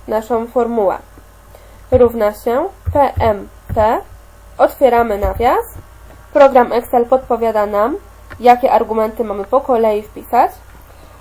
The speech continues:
ale możemy użyć przycisku, który znajduje się przy pasku formuły, nazywa się Wstaw funkcję. Pojawia się tabelka,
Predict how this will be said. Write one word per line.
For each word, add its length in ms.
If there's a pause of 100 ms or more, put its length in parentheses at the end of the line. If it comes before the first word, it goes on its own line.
(100)
ale 320
możemy 380
użyć 280
przycisku, 540
który 280
znajduje 440
się 220
przy 160
pasku 360
formuły, 520 (300)
nazywa 380
się 300
Wstaw 320 (220)
funkcję. 480 (1300)
Pojawia 280
się 220
tabelka, 580